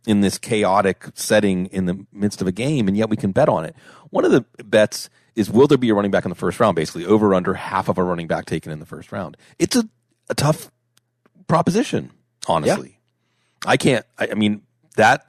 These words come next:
Speaker 1: is hard. Um, and I think it's because teams see, and I think they're seeing this at the wide receiver position too. And like I said at the top of the show, being the football deep thinkers that we are, uh-huh. Um, it, it really does, as you track each cycle,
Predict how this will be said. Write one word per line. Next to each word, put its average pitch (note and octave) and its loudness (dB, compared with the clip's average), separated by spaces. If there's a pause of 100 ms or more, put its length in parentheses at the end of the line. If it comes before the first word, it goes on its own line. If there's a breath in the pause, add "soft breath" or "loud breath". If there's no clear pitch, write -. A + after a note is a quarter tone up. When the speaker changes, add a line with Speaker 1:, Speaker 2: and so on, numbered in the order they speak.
(200)
Speaker 1:
is A#2 0
hard. D#3 0 (400 soft breath)
Um, G#2 4 (100)
and A#2 2
I A2+ 6
think B2 -2
it's - -4
because G#2 0
teams F#2+ -10
see, F2 -10 (380 soft breath)
and G#2+ -6
I - 2
think B2 2
they're G#2+ 6
seeing A2 0
this G#2 2
at G2+ -2
the F2+ -6
wide F2 2
receiver C#3 0
position F2 -8
too. G2 0 (340 soft breath)
And A#2 -2
like C3 2
I - 4
said A2 2
at F#2+ 0
the F2 -4
top F2+ 0
of F2 -8
the E2 -2
show, E2+ 0 (880 soft breath)
being G#2 2
the E2+ -2
football D#2 -2
deep D2+ -6
thinkers - -8
that C#2+ -10
we C#2 -10
are, - -18 (160)
uh-huh. - -8 (400 soft breath)
Um, F#2 2 (240)
it, - -10 (280)
it B2 -8
really C3+ 2
does, G#2 2 (100)
as G2 -4
you F#2 -6
track F#2+ 0
each F2+ -10
cycle, F2 -2